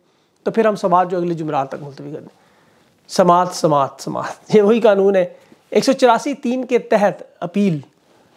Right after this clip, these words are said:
ये सदर ममलकत के पास अगर ये हक ना भी हो। अब देख-, देखिए इसमें माहिर कानून अजहर सिद्दीकी साहब का कहना है कि नवाज शरीफ और जहांगीर तरीन को ये फ़ायदा नहीं देगा, क्योंकि सुप्रीम कोर्ट के हुक्म को चैलेंज करने के साठ दिन गुजरने की मुद्दत गुजर चुकी है।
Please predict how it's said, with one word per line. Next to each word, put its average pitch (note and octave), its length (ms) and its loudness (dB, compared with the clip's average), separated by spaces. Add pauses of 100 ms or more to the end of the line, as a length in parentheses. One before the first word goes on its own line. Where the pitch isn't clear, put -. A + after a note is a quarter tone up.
(140)
ये G#3 80 6
सदर F#3+ 260 0
ममलकत F#3 400 -2
के F#3 100 -2
पास E3 260 2
अगर F3 180 -12
ये F#3 60 -14
हक F3+ 200 -12
ना F#3+ 220 -8
भी G#3+ 100 -12
हो। E3 260 -12
अब F3+ 80 -10
देख-, A#3 300 -8
देखिए A3 180 -6
इसमें B3 120 -4
माहिर G#3 260 2
कानून F#3 380 -4 (200)
अजहर F#3+ 200 0
सिद्दीकी F3 280 -4
साहब G3+ 160 0
का F#3 60 0
कहना F3 200 2
है F#3+ 60 2
कि F3 380 0
नवाज D#3+ 340 4
शरीफ C4+ 300 -2 (520)
और G#3 180 4
जहांगीर F#3+ 320 0
तरीन G3+ 160 -6
को G3+ 80 -4
ये G3+ 100 2
फ़ायदा E3 360 0
नहीं D#3 160 -4
देगा, B2 280 -12 (640)
क्योंकि A3+ 200 4
सुप्रीम A#3+ 320 0
कोर्ट B3 200 4
के B3 60 -4
हुक्म G#3 240 -4
को A#3 80 -2
चैलेंज A3 400 -2
करने G3 260 -2
के G3+ 160 -2
साठ G#3+ 560 0 (260)
दिन G3+ 180 0
गुजरने F3 340 -2
की F3+ 120 -4
मुद्दत D#3+ 280 -2
गुजर D#3+ 220 0
चुकी - 280 -12
है। A#2 100 -12